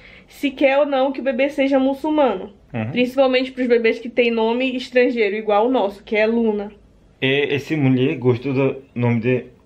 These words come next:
Speaker 1: Da nossa
Speaker 2: no-,
Speaker 1: filha.
Speaker 2: uhum, nossa filha muito. É, ele já sabe, você sabe o que significa Luna?
Speaker 1: Não,
Speaker 2: Ele
Speaker 1: o pessoal
Speaker 2: fala
Speaker 1: aqui sabe o que, que significa Luna. Tipo, lá na faculdade, geralmente, noventa por cento das pessoas que perguntam o nome dela fa-, quando eu falo que é Luna, eles falam, "Ah, Luna significa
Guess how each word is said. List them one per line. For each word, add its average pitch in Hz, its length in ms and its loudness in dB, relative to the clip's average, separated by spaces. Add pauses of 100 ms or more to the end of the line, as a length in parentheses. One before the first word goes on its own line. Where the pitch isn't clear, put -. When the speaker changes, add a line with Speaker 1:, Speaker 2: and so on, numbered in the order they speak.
(120)
Speaker 1:
Da 220 200 -4
nossa 226 280 -2
Speaker 2:
no-, - 220 -4
Speaker 1:
filha. 226 480 -4
Speaker 2:
uhum, - 60 -4
nossa 127 220 -4
filha 127 200 -2
muito. 131 360 2
É, 135 300 -4 (180)
ele 151 200 2
já 165 140 0
sabe, 208 240 0
você 170 180 0
sabe 214 320 0 (400)
o 135 80 -4
que 156 120 0
significa 135 400 -4
Luna? 113 400 -2 (200)
Speaker 1:
Não, 311 160 2
Speaker 2:
Ele 440 60 4
Speaker 1:
o - 20 -8
pessoal 381 340 0
Speaker 2:
fala 330 100 2
Speaker 1:
aqui 370 120 -4
sabe 381 160 -2
o - 60 -14
que, 339 120 -4
que - 120 -16
significa 247 600 0
Luna. 220 320 0
Tipo, 233 360 0
lá 220 160 4
na 247 140 2
faculdade, 233 540 0
geralmente, 302 680 -2 (320)
noventa 370 320 2
por 415 100 -4
cento 392 200 2
das 339 120 0
pessoas 311 340 -2
que 277 120 -10
perguntam 277 500 2
o - 20 2
nome 247 200 4
dela 233 280 2
fa-, 247 160 -2
quando 226 220 0
eu 226 60 2
falo 226 260 2
que 233 140 -2
é 226 60 4
Luna, 262 240 4
eles 254 100 0
falam, 262 240 2
"Ah, 453 260 4
Luna 381 260 4
significa 359 760 2